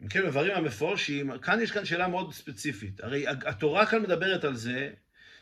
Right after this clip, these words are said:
שהייתה העיר, עיר הנידחת, ועשו את, קיימו את דברי התורה ביחס לעיר הנידחת, ושורפים את העיר הנידחת. אז מכיוון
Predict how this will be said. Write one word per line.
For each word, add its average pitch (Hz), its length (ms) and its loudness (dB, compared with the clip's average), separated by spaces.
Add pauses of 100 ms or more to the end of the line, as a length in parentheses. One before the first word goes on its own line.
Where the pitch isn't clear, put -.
(100)
שהייתה 147 580 2
העיר, 175 440 8
עיר 190 200 0
הנידחת, 131 800 2 (160)
ועשו 143 580 -2
את, 151 120 -4
קיימו 175 360 2
את - 160 0
דברי 143 300 0
התורה 156 380 2
ביחס 147 320 0
לעיר 151 100 0
הנידחת, 170 380 0
ושורפים 160 540 0
את 180 100 -4
העיר 180 160 0
הנידחת. 127 640 -2 (1900)
אז 143 360 0
מכיוון 151 1080 4